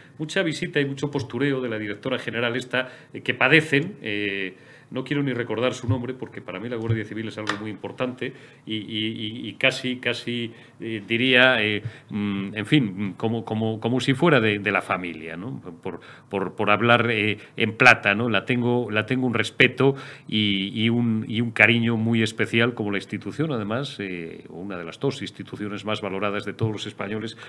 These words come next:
Se les deben doscientos cuarenta mil días en total a, a la Guardia Civil, que lo único que pide es que se les doten, insisto, de efectivos. Eh, hemos visto cascos, eh, antidisturbios también en la Policía Nacional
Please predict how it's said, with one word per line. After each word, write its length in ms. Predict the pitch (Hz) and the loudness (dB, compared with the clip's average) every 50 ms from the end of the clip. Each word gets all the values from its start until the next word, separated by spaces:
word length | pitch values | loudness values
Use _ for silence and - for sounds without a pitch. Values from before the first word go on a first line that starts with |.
| - | -20
Se 140 | - - - | -12 -6 -4
les 160 | 117 113 113 | -4 -2 -2
deben 160 | 151 175 196 175 | -2 -4 -2 -4
doscientos 500 | 135 117 - - 156 147 - 170 156 - | -6 -6 -6 -6 -6 -6 -6 -8 -10 -8
cuarenta 460 | - - 107 101 95 90 - 98 101 | -4 -4 -2 -2 -2 -4 -4 -4 -2
mil 180 | 113 131 139 | -2 -2 -4
días 320 | - 117 120 123 117 117 - | -4 -4 -6 -6 -6 -8 -10
en 140 | 101 95 85 | -12 -12 -12
total 400 | - 85 - 110 92 95 104 - - 107 - - - - - - - | -10 -8 -4 -4 -4 -4 -4 -4 -6 -6 -6 -10 -18 -20 -20 -14 -4
a, 560 | - - 92 90 87 82 80 80 - - 101 | 2 4 4 6 6 4 2 0 2 4 4
a 20 | 104 | 4
la 140 | 98 95 95 | 4 4 2
Guardia 400 | 95 113 123 123 117 120 120 110 | 4 4 4 4 6 4 2 2
Civil, 480 | - 110 104 107 117 107 92 87 - - - - - - - - | 0 -2 0 2 2 2 2 0 -6 -10 -16 -20 -20 -16 2 8
que 100 | 135 139 | 10 10
lo 100 | 143 151 | 12 12
único 280 | 175 202 202 - 208 | 10 8 8 8 8
que 120 | 160 165 160 | 8 6 6
pide 520 | 160 180 190 170 143 151 160 170 160 139 | 8 8 8 8 8 8 6 6 6 2
es 140 | 139 117 - | 2 2 2
que 100 | - 107 | -2 -6
se 140 | - - 95 | -6 -4 -6
les 120 | 92 90 | -6 -2
doten, 280 | 87 135 135 135 131 120 | -2 0 0 2 0 0
insisto, 380 | 120 107 - 135 127 - 113 95 | 0 0 -2 -4 -2 -2 -4 -2
de 100 | 101 98 | -2 -2
efectivos. 800 | - - 110 - - - 175 151 123 139 165 165 - - - - - - - - | 0 -2 -2 0 2 2 4 4 4 2 0 -2 -6 -10 -12 -14 -20 -20 -20 -14
Eh, 460 | - 92 92 92 92 92 87 87 87 87 | -8 -6 -4 -2 -2 -2 -2 -4 -4 -4
hemos 240 | 110 120 135 127 127 | -2 0 0 0 0
visto 260 | 135 135 139 127 117 | 0 -2 0 -2 2
cascos, 540 | - 135 135 - - 143 135 - - - - - | 4 4 4 4 0 -2 -2 0 -2 -6 -8 -8
eh, 280 | 113 98 90 90 - - | -8 -8 -8 -10 -10 -10
antidisturbios 680 | 87 87 - 95 87 85 - - 220 214 160 117 101 | -10 -10 -8 -8 -10 -6 -2 -2 -2 0 0 -2 -2
también 240 | - 101 110 160 165 | -2 -4 -4 -4 -4
en 20 | |
la 80 | 135 110 | -4 -4
Policía 300 | - 113 107 107 117 117 | -4 -4 -4 -2 -2 -2
Nacional 420 | 113 107 - 110 107 127 160 208 | -2 -2 -2 0 2 2 2 0